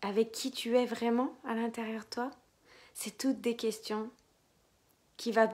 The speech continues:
demander à ton âme, à ton être intérieur, ton esprit d'aller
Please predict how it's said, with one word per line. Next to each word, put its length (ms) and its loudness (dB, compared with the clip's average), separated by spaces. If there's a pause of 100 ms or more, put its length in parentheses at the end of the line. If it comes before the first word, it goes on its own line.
(100)
demander 680 4 (1080)
à 80 -2
ton 340 0
âme, 360 4
à 100 0
ton 240 0
être 260 2
intérieur, 440 0
ton 160 -4
esprit 340 -2
d'aller 460 0